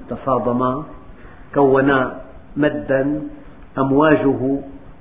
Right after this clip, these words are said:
أتت على السواحل فدمرت كل شيء فقط، معنى ذلك أن الله خلاق لكن ليس فعالا.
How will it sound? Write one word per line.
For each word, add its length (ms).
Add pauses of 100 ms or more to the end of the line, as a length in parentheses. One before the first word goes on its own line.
أتت 320
على 220
السواحل 760 (540)
فدمرت 600
كل 260
شيء 340 (500)
فقط، 520 (1700)
معنى 300
ذلك 320
أن 260
الله 560 (540)
خلاق 840 (360)
لكن 280
ليس 240
فعالا. 560